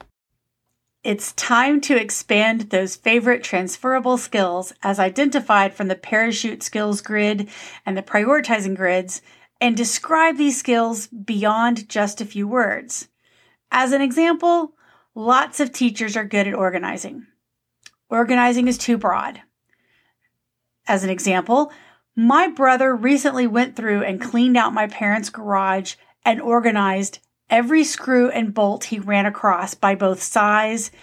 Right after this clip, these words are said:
and what the threads did. And he did that much more easily than I could without things to compare and measure.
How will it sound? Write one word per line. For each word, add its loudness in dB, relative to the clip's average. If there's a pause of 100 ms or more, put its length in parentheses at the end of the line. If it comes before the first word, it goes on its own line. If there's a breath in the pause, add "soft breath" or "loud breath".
(320 soft breath)
and 0
what 0
the -2
threads 0
did. -6 (1040 soft breath)
And -6
he 2
did 0
that 2
much 2
more 4
easily 0
than -2
I 0
could -2
without 0
things -2
to -10
compare 0
and -2
measure. -2